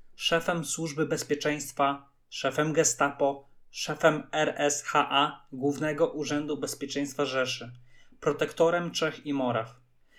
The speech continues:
Jak Heydrich doszedł do władzy?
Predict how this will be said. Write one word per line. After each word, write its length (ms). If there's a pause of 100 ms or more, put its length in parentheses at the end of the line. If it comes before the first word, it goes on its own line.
(380)
Jak 300
Heydrich 600
doszedł 360
do 100
władzy? 560